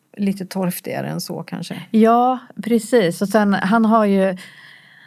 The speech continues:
Speaker 2: han, han har ju skickat bilder också för att liksom styrka upp det här tjusiga livet han, han lever.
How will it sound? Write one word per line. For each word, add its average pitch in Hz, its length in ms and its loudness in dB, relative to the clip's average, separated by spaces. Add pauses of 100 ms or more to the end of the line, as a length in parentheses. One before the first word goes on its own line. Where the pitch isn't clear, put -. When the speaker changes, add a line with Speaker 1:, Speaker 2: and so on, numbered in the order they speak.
(640)
Speaker 2:
han, 226 280 2
han 226 260 4
har 233 80 4
ju 226 100 2
skickat 214 320 0
bilder 208 640 4
också 180 320 -4
för 160 200 2
att 160 100 0
liksom 165 420 -4
styrka 165 680 0
upp - 300 0 (100)
det 180 100 2
här 156 380 2
tjusiga 170 680 0
livet 180 540 0
han, 170 300 2
han 175 460 2
lever. 185 720 2